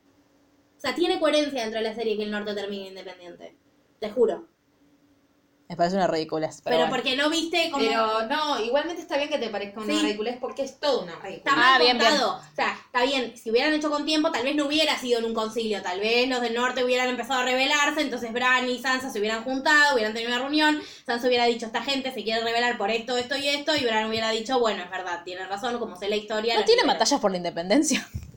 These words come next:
Speaker 1: Evidentemente, en este momento no las tuvieron en el pasado.
Speaker 2: Y las perdieron.
Speaker 1: Bueno,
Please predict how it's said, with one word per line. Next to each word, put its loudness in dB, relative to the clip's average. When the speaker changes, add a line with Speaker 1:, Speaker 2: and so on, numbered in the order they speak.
Speaker 1:
Evidentemente, -2
en -2
este -2
momento -4
no 0
las -2
tuvieron -2
en -4
el -4
pasado. -8
Speaker 2:
Y -10
las -6
perdieron. -6
Speaker 1:
Bueno, 0